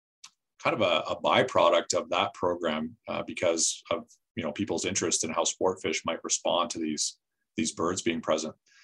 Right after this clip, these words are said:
And as the fish component became bigger and bigger, uh, I saw a need for Central Canada to have, uh, you know, a dedicated research program,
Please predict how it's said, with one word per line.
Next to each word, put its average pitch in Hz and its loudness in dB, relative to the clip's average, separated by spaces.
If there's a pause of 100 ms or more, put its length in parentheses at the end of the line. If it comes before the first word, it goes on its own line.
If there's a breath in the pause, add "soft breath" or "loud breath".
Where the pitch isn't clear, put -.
(360 soft breath)
And 90 2
as 113 4
the 107 6
fish 120 4
component 104 2
became 92 -4
bigger 92 0
and 87 -4
bigger, 107 6 (180)
uh, 87 0
I 90 2
saw 90 4
a 87 -4
need 101 2 (120)
for 85 -4
Central 90 -4
Canada 85 0
to 87 -4
have, 85 0 (280)
uh, 82 -8 (100)
you 95 -6
know, 82 2
a 78 0
dedicated 87 0
research 80 -2
program, 80 -2